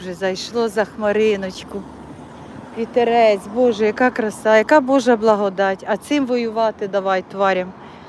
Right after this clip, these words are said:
А цим давай, тварюкам, воювати. І все, більш нічого. Світло вимикають, немає інтернету, люди мучаться.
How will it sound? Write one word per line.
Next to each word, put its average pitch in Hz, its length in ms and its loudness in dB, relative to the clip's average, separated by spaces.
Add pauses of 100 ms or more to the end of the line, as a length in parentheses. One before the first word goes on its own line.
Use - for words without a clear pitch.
(260)
А 226 120 0
цим 349 400 2
давай, 277 340 4
тварюкам, 240 540 -4
воювати. 190 680 -6
І 202 40 -6
все, 180 320 -4
більш 254 300 -2
нічого. 190 520 0 (1700)
Світло 269 400 4
вимикають, 226 760 2
немає 254 400 4
інтернету, 214 680 2
люди 247 300 2
мучаться. 220 680 -4